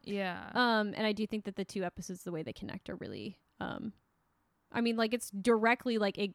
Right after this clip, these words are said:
Speaker 2: the, the exact moment back to back, but, like, the way that they flow into each other, I think works really
Speaker 1: But
Speaker 2: well.
Speaker 1: there almost wouldn't be the same,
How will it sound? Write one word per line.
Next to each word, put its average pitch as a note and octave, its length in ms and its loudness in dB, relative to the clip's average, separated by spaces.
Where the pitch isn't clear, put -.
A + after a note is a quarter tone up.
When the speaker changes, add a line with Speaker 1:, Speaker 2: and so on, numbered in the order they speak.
Speaker 2:
the, F#3+ 260 -8
the G#3 120 -4
exact G3+ 400 0
moment F#3 280 -2
back F3+ 240 0
to A3 100 -2
back, F#3+ 300 0
but, - 140 -4
like, F#3 360 -4
the A3 100 0
way C4 120 6
that B3+ 140 -2
they A3 80 0
flow F3 260 -4
into F3 240 -6
each F#3 220 -6
other, F3+ 160 -6
I F3 80 -6
think F3+ 220 -10
works - 240 -14
really - 160 -6
Speaker 1:
But - 100 0
Speaker 2:
well. A4 80 2
Speaker 1:
there G#4 80 2
almost G4 400 -4
wouldn't G#3 300 -2
be F#3 160 -6
the E3+ 200 -6
same, D#3+ 800 -8